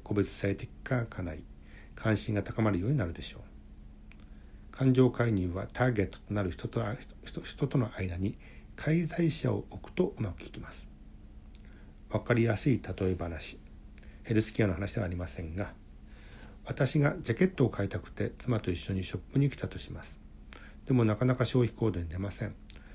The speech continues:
その時店員さんが近寄ってきて、私ではなく妻に話しかけました。「このジャケット、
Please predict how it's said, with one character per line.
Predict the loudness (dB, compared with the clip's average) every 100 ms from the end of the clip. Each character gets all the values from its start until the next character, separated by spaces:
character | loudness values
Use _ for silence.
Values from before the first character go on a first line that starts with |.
| -14 0
そ | 2
の |
時 | 2 2
店 | 4 4
員 |
さ | 4 2
ん |
が | 0
近 | 0 0
寄 | 0
っ |
て | -2
き | -8
て、 | 0 0 0 -14 -14 -6
私 | 0 0 2
で | 2
は | 2
な | -2
く | -8
妻 | 0 2 4
に | 4
話 | 0 -2
し |
か | -6 -6
け | -6
ま | -8
し | -10
た。 | -14 -14 -18 -18 -16 -16 -6
「こ | 0
の | 2
ジ | 2
ャ |
ケ | 0
ッ |
ト、 | -4 -4 -8